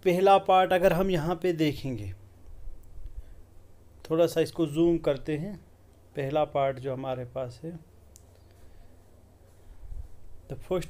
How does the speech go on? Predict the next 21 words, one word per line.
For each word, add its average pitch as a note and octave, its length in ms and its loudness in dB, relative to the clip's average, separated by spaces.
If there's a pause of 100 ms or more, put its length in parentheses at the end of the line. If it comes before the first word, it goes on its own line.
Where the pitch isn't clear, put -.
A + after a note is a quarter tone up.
(140)
part E3 300 2
is E3+ 120 -4 (340)
x E3 360 -6 (100)
plus D#3+ 340 -2
y, C3+ 180 -4 (200)
यहाँ D3 280 -6
तक E3 160 -6
कामा C#3+ 300 -4
तक, B2+ 180 -10 (100)
बस B2+ 280 -10
ये C#3+ 60 -12
पहला। A2 240 -10 (880)
x F#3 240 0 (140)
plus F3+ 340 2 (120)
y C#3+ 240 6 (480)
कितनी E3+ 300 -2
टर्म्स E3+ 480 0
हैं? F#3 320 -6 (500)
There D#3+ 240 6
are D#3+ 140 6 (140)
two D#3+ 160 2